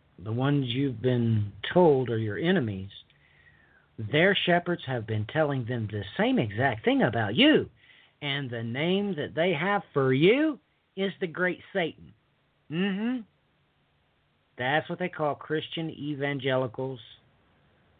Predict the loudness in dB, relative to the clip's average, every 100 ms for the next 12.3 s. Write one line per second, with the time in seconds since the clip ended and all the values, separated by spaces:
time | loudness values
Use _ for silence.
0 | _ -2 0 -2 -6 _ _ _ _ _
1 | _ _ _ _ _ _ _ _ -2 2
2 | 2 0 -6 -2 4 4 4 -2 -8 -8
3 | -8 -16 -16 -16 -18 -20 _ _ _ _
4 | _ _ _ _ 2 2 2 -2 0 -2
5 | -2 2 2 2 -2 -6 -6 -16 -12 -2
6 | 4 6 4 0 -2 -2 -2 -6 -4 -2
7 | -2 -6 -16 -12 -10 -8 -8 -6 -4 -4
8 | -4 -8 -16 _ _ _ _ _ _ _
9 | _ _ _ -20 -12 0 2 4 2 0
10 | -8 _ _ _ _ -4 2 4 4 2
11 | 4 4 4 2 -4 -16 -20 -20 _ 2
12 | 4 4